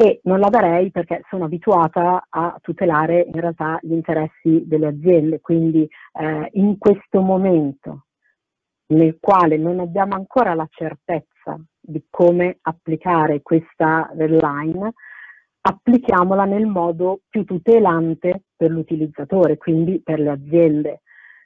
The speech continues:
Se sottoscrivo un rinnovo di contratto a termine o un rinnovo di somministrazione e arrivo fino al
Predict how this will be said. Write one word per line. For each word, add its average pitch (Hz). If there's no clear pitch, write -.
Se 226
sottoscrivo 190
un 175
rinnovo 180
di 160
contratto 165
a 180
termine 147
o 156
un 160
rinnovo 165
di 190
somministrazione 170
e 226
arrivo 196
fino 180
al 190